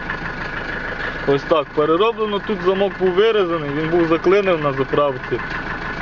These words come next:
І потрібно було брати болгарку, його вирізати, він там дуже грубий шток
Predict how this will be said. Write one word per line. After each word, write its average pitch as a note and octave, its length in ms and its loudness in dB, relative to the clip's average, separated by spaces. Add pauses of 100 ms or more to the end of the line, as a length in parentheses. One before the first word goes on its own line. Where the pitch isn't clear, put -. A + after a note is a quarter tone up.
(1160)
І A#2+ 100 -2
потрібно E3 420 2
було E3 220 2
брати E3 340 0
болгарку, D#3 580 0
його D3 200 2
вирізати, D3+ 720 2
він C#3+ 80 -6
там C#3+ 160 -2
дуже D3+ 260 0
грубий D3 340 2
шток E3 280 0